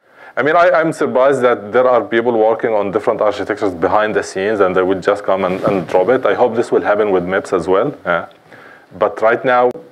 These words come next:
from a project, uh, I mean, perspective, we don't, I, I, did, I don't see anything happening, uh, regarding mips. So if, if you are interested, th-, this is where you can <laughs> contribute, yeah? Another area for contributions, mips.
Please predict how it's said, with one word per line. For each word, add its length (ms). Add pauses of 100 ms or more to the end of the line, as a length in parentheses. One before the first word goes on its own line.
(500)
from 260
a 240 (140)
project, 580
uh, 560
I 60
mean, 340
perspective, 480
we 120
don't, 360 (380)
I, 220
I, 40
did, 240
I 80
don't 260
see 240
anything 520
happening, 560
uh, 340 (140)
regarding 400 (100)
mips. 220
So 220
if, 100 (720)
if 100
you 80
are 160
interested, 540 (100)
th-, 100
this 220
is 180
where 240
you 140
can 240
<laughs> 100
contribute, 640
yeah? 260 (920)
Another 380
area 240
for 120
contributions, 760
mips. 400